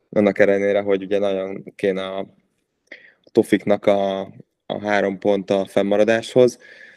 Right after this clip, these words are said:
Nekem is egy tripla egyes, Henryvel, Burnell, Chilwell-el, és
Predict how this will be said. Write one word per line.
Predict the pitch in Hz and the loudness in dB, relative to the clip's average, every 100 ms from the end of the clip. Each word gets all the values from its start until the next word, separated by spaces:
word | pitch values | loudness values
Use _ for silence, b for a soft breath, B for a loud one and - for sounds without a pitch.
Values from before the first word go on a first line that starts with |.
| B B _ | B B _
Nekem | 123 117 104 | -2 0 0
is | 95 | 0
egy | 92 | -2
tripla | 107 113 113 | 2 2 4
egyes, | 107 98 101 - | 2 2 0 0
Henryvel, | 110 101 98 98 | 0 0 0 0
Burnell, | 87 101 95 92 95 | 0 2 0 -2 -8
Chilwell-el, | - 117 120 117 113 110 110 _ _ _ _ _ _ _ _ _ _ | -8 -6 -2 -2 -2 -2 -6 _ _ _ _ _ _ _ _ _ _
és | - 98 98 92 - | -6 -2 -2 -6 -14